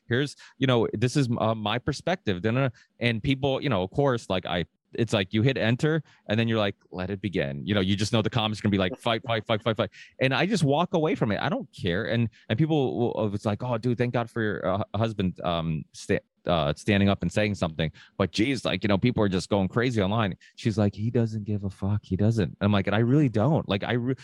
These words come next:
like, I, I've done podcast after podcast after podcast with people from so many different perspectives. I've have podcast after podcast. Like, for example, you guys, you guys literally have now a digital record of being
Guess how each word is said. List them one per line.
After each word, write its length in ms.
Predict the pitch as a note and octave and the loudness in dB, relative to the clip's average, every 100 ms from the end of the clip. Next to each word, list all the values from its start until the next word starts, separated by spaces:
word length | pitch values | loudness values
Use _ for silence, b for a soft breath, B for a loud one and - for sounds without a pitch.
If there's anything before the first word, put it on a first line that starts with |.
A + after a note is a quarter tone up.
| B _ | B _
like, 240 | C#3 C3+ b b b _ _ _ _ _ _ A#2+ | -2 -2 b b b _ _ _ _ _ _ 0
I, 160 | C3+ - | 0 2
I've 220 | C#3 C#3+ | 2 4
done 220 | D#3+ F3 | 2 2
podcast 760 | - A2+ A2 B2+ - C#3 C3 - | -2 -2 -2 -2 0 0 0 -2
after 240 | F#2+ - F#2 | -4 -4 -6
podcast 540 | F2+ F2 F2+ F#2+ F2+ | -2 -2 0 -2 -2
after 220 | E2+ F2 | -2 -4
podcast 640 | - F2 E2+ D#2 D2+ C#2+ E2+ | -4 -2 -2 0 -2 0 -2
with 160 | E2 | -2
people 240 | G#2+ G#2 G#2+ | 0 0 0
from 180 | F#2 | -2
so 340 | E2+ - G2+ G2+ | -4 -4 0 2
many 140 | A2 | 0
different 240 | F#2+ F#2 E2+ | 0 -4 -4
perspectives. 680 | E2+ - D2+ - C2+ C2 B B B | -4 -2 -2 -2 -8 -8 B B B
I've 200 | F#2 F#2+ | -2 0
have 300 | A2+ A2 F2+ - B _ - | 2 2 2 -4 B _ -6
podcast 600 | - A2+ A#2+ B2+ A#2+ A#2+ | -2 0 0 2 2 2
after 180 | F#2 G2 | -2 -2
podcast. 640 | F#2 F2 E2+ F#2+ D#2+ D#2+ - | -4 -2 -2 0 0 -2 -2
Like, 220 | B2+ B2 b _ _ _ _ - F#2+ | -2 -2 b _ _ _ _ -14 -4
for 160 | C#3+ | -2
example, 280 | B2 D3+ B2+ | 0 0 2
you 120 | C3 | 0
guys, 300 | F2 C#2 - _ _ | 0 -4 -6 _ _
you 140 | - D3+ | -4 0
guys 260 | G3+ E3+ | 2 0
literally 340 | B2+ C3+ C#3+ C#3 | 0 0 0 0
have 280 | G#2+ G2 F2+ | 0 -2 -2
now 300 | E2 D2+ D#2 | -2 -2 -2
a 100 | F2 | -4
digital 460 | D#2+ F#2 A#2 C3 A#2 | 0 -2 2 2 2
record 560 | E2 C2+ - D#2 F#2+ - G2+ | 0 -2 -4 -6 -6 -6 -4
of 140 | F#2+ | 0
being 200 | F#2+ | 0